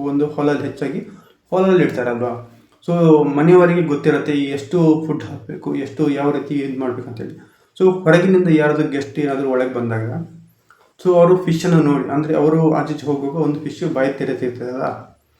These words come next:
ಬಾಯನ್ನು ಇದು ಮಾ-, ಆ ಮಾಡ್ತಾ ಇರ್ತದೆ, ಅದಕ್ಕೆ ಒಂದು ಏನೋ ಒಂದು ತಿಂಡಿ ಹಾಕ್ತಾರೆ ಅಂತ ಹೇಳಿ ಒಂದು ಕುತೂಹಲ, ಕುತೂಹಲ. So, ಅದಕ್ಕೆ ಒಂದು ಆ ಮ-, ಬಾಯಿ ತೆರಿತಾ ಇರ್ತದೆ. So, ಆವಾಗ ಅವ್ರು ಏನು ಮಾಡ್ತಾರೆ, "So, ಇದಕ್ಕೆ ಹಸ್ತಿದೆ, ಇದಕ್ಕೆ ಫುಡ್ ಹಾಕಿಲ್ಲ" ಅಂತ ಹೇಳಿ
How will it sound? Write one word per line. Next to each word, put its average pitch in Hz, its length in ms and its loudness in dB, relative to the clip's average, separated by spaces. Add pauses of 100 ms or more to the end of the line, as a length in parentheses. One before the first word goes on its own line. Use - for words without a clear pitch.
(300)
ಬಾಯನ್ನು 156 380 4
ಇದು 151 160 0
ಮಾ-, 135 200 -4
ಆ 147 80 0
ಮಾಡ್ತಾ 147 320 0
ಇರ್ತದೆ, 131 300 -2
ಅದಕ್ಕೆ 139 360 -6
ಒಂದು 135 600 -6 (160)
ಏನೋ 151 260 6
ಒಂದು 139 540 2
ತಿಂಡಿ 156 240 2
ಹಾಕ್ತಾರೆ 147 320 0
ಅಂತ 127 120 -4
ಹೇಳಿ 131 180 -6
ಒಂದು 135 260 -2 (380)
ಕುತೂಹಲ, 143 400 -2 (320)
ಕುತೂಹಲ. 139 360 -10 (580)
So, 165 160 0
ಅದಕ್ಕೆ 165 320 -2
ಒಂದು 160 300 2
ಆ 147 280 -2
ಮ-, 143 380 0
ಬಾಯಿ 156 180 6
ತೆರಿತಾ 135 300 -2
ಇರ್ತದೆ. 113 460 -8 (280)
So, 185 140 0
ಆವಾಗ 170 360 4 (360)
ಅವ್ರು 165 180 4
ಏನು 165 120 8
ಮಾಡ್ತಾರೆ, 139 300 2 (160)
"So, 147 100 0
ಇದಕ್ಕೆ 143 260 -4
ಹಸ್ತಿದೆ, 143 440 -4
ಇದಕ್ಕೆ 131 400 -4
ಫುಡ್ 143 160 -6
ಹಾಕಿಲ್ಲ" 143 340 -6
ಅಂತ 123 120 -6
ಹೇಳಿ 127 460 -10